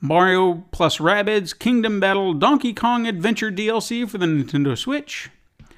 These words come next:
Slime Son Super Slime Edition for P S four. Nier Automata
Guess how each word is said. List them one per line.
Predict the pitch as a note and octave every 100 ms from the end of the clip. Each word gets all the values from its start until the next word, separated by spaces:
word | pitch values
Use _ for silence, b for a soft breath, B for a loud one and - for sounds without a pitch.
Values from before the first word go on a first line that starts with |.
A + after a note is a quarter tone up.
| b
Slime | - - B3 D#4 C#4
Son | - C4 C4+ C4 B3+ A3+
Super | - C4+ A#3+ B3
Slime | A#3+ A#3 A3+ A3+
Edition | A3 G#3+ - A3 A3
for | - E3+
P | C#3 D#3+
S | D#3+
four. | - A#3 B3 B3 A#3+ - _ b b b b b -
Nier | C3+ E3+ A#3+ B3 -
Automata | D3 - A3 A#3 - A#3+ A#3+